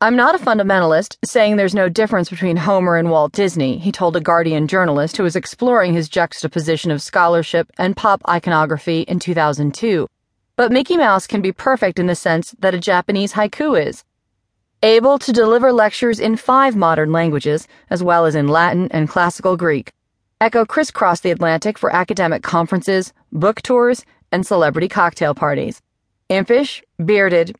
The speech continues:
and a chain smoker, he enjoyed bantering over cheap wine with his students late into the night at taverns in Bologna.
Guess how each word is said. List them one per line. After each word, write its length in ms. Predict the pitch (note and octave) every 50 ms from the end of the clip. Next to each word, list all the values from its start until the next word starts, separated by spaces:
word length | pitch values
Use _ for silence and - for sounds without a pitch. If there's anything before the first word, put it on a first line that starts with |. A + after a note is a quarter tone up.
| _ -
and 120 | F#3 G3
a 40 | G3
chain 340 | - - - A#3+ A3+ G#3+ G#3
smoker, 440 | - - D3+ D3 C3+ D#3 C#3 C#3+ - _ - - - -
he 160 | - B3 B3+
enjoyed 440 | - B3+ B3 - C4+ D4 D#4+ E4+ A#3+
bantering 460 | G#3 G3 F3 E3+ E3+ G3+ F#3 F3 F3
over 220 | - F3+ E3+ F3 E3+
cheap 320 | - - - B3 A#3+ -
wine 320 | G3+ F#3+ F#3 F3+ F3 E3+ F3
with 140 | E3+ E3
his 120 | - E3+ -
students 440 | - - F#3 E3 E3 E3+ E3 - D3+
late 260 | D#3+ E3+ A3+ C4 -
into 200 | - A3+ A3+ B3
the 100 | A3 A3+
night 260 | G#3+ F3 D#3 D#3 D#3
at 120 | E3 F3
taverns 520 | - - - A#3+ A3+ G3 D#3 D3 D3 C#3+ D#3+
in 100 | D#3+ D#3
Bologna. 520 | F3 E3+ F3+ F3+ E3+ E3 D3+ C#3 B2+ B2+